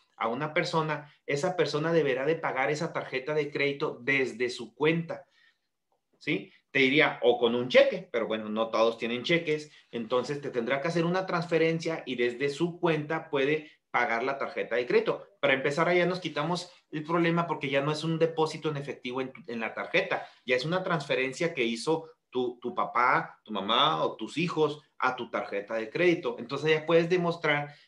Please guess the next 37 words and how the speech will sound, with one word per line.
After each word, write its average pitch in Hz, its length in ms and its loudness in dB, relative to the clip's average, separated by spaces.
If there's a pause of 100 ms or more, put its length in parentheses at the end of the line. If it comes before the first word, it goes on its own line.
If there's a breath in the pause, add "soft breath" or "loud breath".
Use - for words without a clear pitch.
(120)
que 127 100 0
no 120 160 2
es 156 140 2
un 240 100 0
ingreso, 190 600 0 (160 loud breath)
primero 110 340 0
porque 92 240 -10
no 110 100 -4
es 147 100 -2
un 185 80 -4
depósito 175 420 -2
en 165 60 -4
efectivo, 160 580 -2 (180 loud breath)
segundo 147 560 0
porque 131 240 -6
te 127 140 -2
lo 123 160 0
está 143 240 -4
haciendo 147 640 0 (160)
alguien 139 480 0
que 120 80 -2
la 110 140 -2
ley 113 180 -2
permite 143 720 -4
que 117 120 -6
no 117 220 -4
genere 120 640 -4
un 117 160 -6
ingreso 117 380 -4
acumulable, 147 600 -2
como 98 200 -10
son 113 240 -8
padres 107 340 -2
e 98 80 -6
hijos, 92 300 -14
dijimos. 160 420 -8 (460 loud breath)
Entonces, 143 520 0